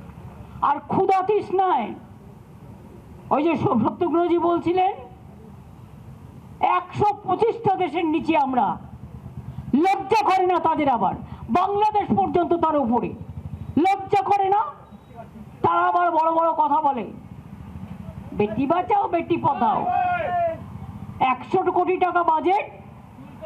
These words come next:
আর একশো কোটি অ্যাডভার্টাইজমেন্ট। আর আমাদের কন্যাশ্রী পঁচাশি লক্ষ ছিল, এবার পঁচানব্বই লক্ষ হবে।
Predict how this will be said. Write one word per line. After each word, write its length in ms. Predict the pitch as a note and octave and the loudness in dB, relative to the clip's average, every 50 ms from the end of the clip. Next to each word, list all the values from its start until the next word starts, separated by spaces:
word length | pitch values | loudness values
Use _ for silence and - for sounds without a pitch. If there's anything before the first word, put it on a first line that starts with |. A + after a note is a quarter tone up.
| G#3 - - | -8 -2 0
আর 140 | C4+ C#4 | 2 4
একশো 360 | D4+ D#4 D#4 D4+ - - F#4+ F4+ | 4 4 2 2 2 2 2 4
কোটি 320 | F4 E4+ E4+ F4 F4 E4+ | 4 2 2 2 2 2
অ্যাডভার্টাইজমেন্ট। 840 | E4 D#4+ D4+ B3 C4 C#4+ C#4+ C#4 C#4 A#3 - B3 A#3 G3+ E3 - - - - - - - - - - - - - - - - - - A3 | 4 2 2 2 2 2 2 2 0 2 2 2 2 2 0 -2 -4 -10 -16 -18 -20 -18 -18 -18 -18 -16 -16 -16 -14 -14 -14 -6 0 2
আর 140 | A#3 C4 | 2 4
আমাদের 420 | C#4+ C#4 D#4 E4 F4 F4+ F4+ F4 - | 4 4 2 2 2 2 2 2 2
কন্যাশ্রী 680 | F4 E4+ E4+ E4 E4 F4+ F4+ E4+ F4 - D#4+ F4 A4 A4 C5 C#5+ - G#4+ G4 F#4+ G#4 A4 A4+ G#4+ G4 - - - - - - - - | 2 2 2 4 2 2 2 2 0 -4 -2 0 2 2 2 2 0 0 0 0 0 0 0 0 -2 -4 -8 -12 -14 -16 -14 -6 -2
পঁচাশি 440 | - D4 D4+ D4+ G4 F#4 - - F#4+ | 0 2 2 2 2 0 2 2 2
লক্ষ 360 | F4+ F4 F4 F4 - F4+ F#4 | 2 2 2 2 2 2 2
ছিল, 260 | F4+ F4+ F4 F4+ F#4 F#4 | 2 2 2 2 4 4
এবার 260 | F4+ F4+ F4 F4+ F4 | 2 4 2 2 2
পঁচানব্বই 680 | C4 E4+ E4 D#4 E4+ F4 F4 E4+ E4+ D#4+ F4 E4+ E4+ | 2 2 0 2 2 2 2 2 0 2 2 2 4
লক্ষ 380 | E4+ E4 D#4+ - - D#4 C#4+ C#4 | 4 2 2 0 2 2 2 2
হবে। 320 | C#4 B3 A#3 A3 F#3 D#3+ | 2 2 0 -2 -2 -6